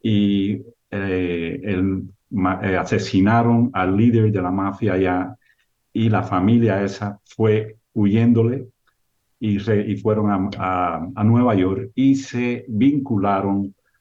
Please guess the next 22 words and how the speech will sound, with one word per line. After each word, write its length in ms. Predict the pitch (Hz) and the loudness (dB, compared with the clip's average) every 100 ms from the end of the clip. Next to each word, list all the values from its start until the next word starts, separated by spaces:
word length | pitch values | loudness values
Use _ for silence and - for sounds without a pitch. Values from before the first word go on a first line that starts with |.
| _ - | _ -4
con 240 | 110 113 | 0 2
la 120 | 107 | 0
familia 380 | 107 92 107 113 | -2 0 2 2
Gambino 500 | 98 90 90 98 95 | 0 -2 -4 -2 -4
que 80 | 98 | -4
los 200 | 85 80 | -6 -6
ayudó. 420 | 85 92 95 82 - _ _ _ _ | -2 2 2 2 -4 _ _ _ _
Posterior 580 | - 92 - 95 110 117 | -4 -4 -2 2 4 4
a 140 | 104 | 4
eso, 400 | 101 101 151 175 - _ _ _ _ _ _ _ _ _ | 2 0 -4 -4 -10 _ _ _ _ _ _ _ _ _
eh, 480 | - 107 98 95 95 | -4 -2 0 -2 0
esa 240 | 110 104 107 | 0 0 -2
familia, 520 | 110 110 113 123 131 - _ _ _ _ _ - | 0 0 2 2 -2 -8 _ _ _ _ _ -12
eh, 500 | 98 92 90 92 95 - _ _ _ | -6 -4 -2 -4 -6 -14 _ _ _
pudo 240 | - 127 113 | 0 2 4
regresar 500 | 113 101 98 - 120 | 2 0 -2 -2 0
a 60 | |
Italia 480 | 107 107 104 120 127 | 0 0 -2 -2 -2
y 100 | 117 | -6
con 220 | 110 98 | -6 -4
la 60 | 98 | -2
ayuda 540 | 95 117 127 123 117 | 0 2 2 0 -2